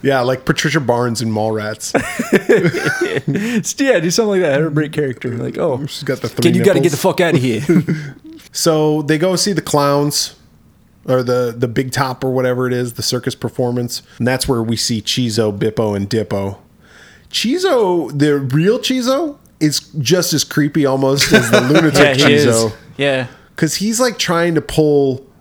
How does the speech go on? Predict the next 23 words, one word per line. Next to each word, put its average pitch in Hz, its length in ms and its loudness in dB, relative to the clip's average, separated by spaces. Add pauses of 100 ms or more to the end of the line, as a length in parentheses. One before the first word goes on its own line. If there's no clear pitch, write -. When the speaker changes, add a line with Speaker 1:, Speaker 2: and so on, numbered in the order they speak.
(160)
Speaker 1:
uh, 123 320 2
Casey 127 720 -4
up - 300 -4 (360)
Speaker 2:
Up - 80 -2
Speaker 1:
to 143 80 4
Speaker 2:
on - 60 2
Speaker 1:
help 127 260 0
him 123 140 0
out. 120 160 2
Speaker 2:
Yep. - 160 -2 (580)
Speaker 1:
And 131 220 -2
Casey's 143 360 -4
like, 123 140 0
"No." 127 380 0
And 156 140 0
you 202 80 0
could 247 180 -4
clearly 208 540 0
see 196 240 -2
that 131 220 0
he's 156 180 -4
fucking 156 520 -2
scared. - 600 -4